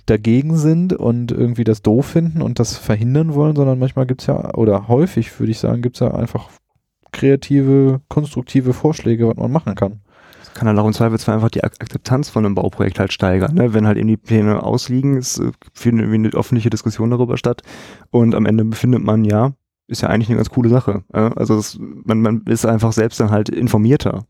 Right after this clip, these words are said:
Speaker 2: ne? Und, äh, kann das Projekt dann vielleicht so auf, auf eine, auf einer breiteren Basis dann aufbauen.
Speaker 1: Oder auch, mh, zumindest sieht man, dass die Gegenargumente, die man selber hat,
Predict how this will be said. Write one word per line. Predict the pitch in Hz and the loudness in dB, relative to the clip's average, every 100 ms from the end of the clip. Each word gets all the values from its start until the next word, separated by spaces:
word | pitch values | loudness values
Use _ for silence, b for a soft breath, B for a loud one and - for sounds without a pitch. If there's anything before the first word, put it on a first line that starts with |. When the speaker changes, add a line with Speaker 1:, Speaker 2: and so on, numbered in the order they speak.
| - | -6
Speaker 2:
ne? | 123 - B B B B | -6 -6 B B B B
Und, | - 113 104 101 - | 0 2 2 2 0
äh, | 107 98 98 - - - | 0 0 -2 -4 -10 -4
kann | 107 | -2
das | 104 101 - _ | -2 -2 -8 _
Projekt | - 104 - | -4 -4 -2
dann | 101 | -2
vielleicht | 98 101 | -2 -2
so | 110 | 0
auf, | - - - - | 0 -4 -8 -18
auf | - | -4
eine, | 104 | -2
auf | - - | -2 -2
einer | 104 | 0
breiteren | 101 - 104 | 0 0 -2
Basis | 101 110 - | 0 0 -2
dann | - | -4
aufbauen. | - - - - - _ B B B B _ | -4 -8 -6 -8 -8 _ B B B B _
Speaker 1:
Oder | 117 110 107 | 0 2 2
auch, | 113 - - - | 0 0 -10 -18
mh, | 92 113 113 113 110 _ _ _ _ _ _ _ _ _ _ _ _ _ _ | -10 -6 -6 -6 -8 _ _ _ _ _ _ _ _ _ _ _ _ _ _
zumindest | - 131 147 151 | -4 0 2 2
sieht | 165 165 | 0 0
man, | 165 151 | 0 0
dass | 139 | -2
die | - 123 | -2 -2
Gegenargumente, | 123 180 170 131 127 127 127 - | 2 2 0 -2 0 0 -2 -4
die | 123 | 0
man | 113 107 | 0 2
selber | 123 165 123 | 2 4 4
hat, | 117 160 - | 2 -4 -6